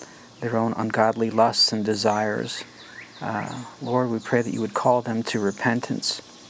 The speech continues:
and that these marriages would be restored. Lord, if these, uh,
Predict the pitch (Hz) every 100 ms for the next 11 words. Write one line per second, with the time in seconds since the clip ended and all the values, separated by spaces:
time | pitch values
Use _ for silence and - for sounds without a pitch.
0 | - - - - - - - - - 123
1 | 113 110 120 113 110 117 110 113 107 113
2 | 107 104 104 104 - - 113 110 101 104
3 | 113 113 110 - 120 - - - - -
4 | - - - - 110 110 110 -